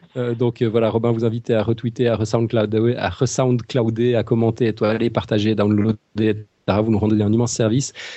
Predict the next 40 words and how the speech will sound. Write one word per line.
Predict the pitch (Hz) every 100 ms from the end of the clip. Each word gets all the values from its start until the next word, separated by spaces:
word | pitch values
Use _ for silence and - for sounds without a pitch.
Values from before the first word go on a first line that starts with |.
| -
Et | 131
puis, | 156
en | 151
parlant | 151 143
de |
sponsors, | 120 - 127 - 143
d'ailleurs, | 131 117
si | -
vous | 143
avez | 131
des | 104 104 107 -
idées | 139 120 117 - 120 101
ou |
si | 101 120
vous | 117
connaissez, | - 143 135 - 131
euh, | 120 104
de | 104 104
généreux | 104 135 131 127
mécènes | 123 123 - 131 117 98 92
prêts | - 120
à |
nous | 110 101
aider | 117 113 113 107
sans | 107 117
chercher | 113 127 - 117
à |
dénaturer | 101 107 110 117 117
le |
concept, | 107 98 - 135 -
on |
est | 95
évidemment | 101 107 117 120
preneurs. | - 110 87 78 110 180 151
Donc, | 113 117 -
on, | 107 107
on | 101
compte | - 131
sur | - 104
vous. | 90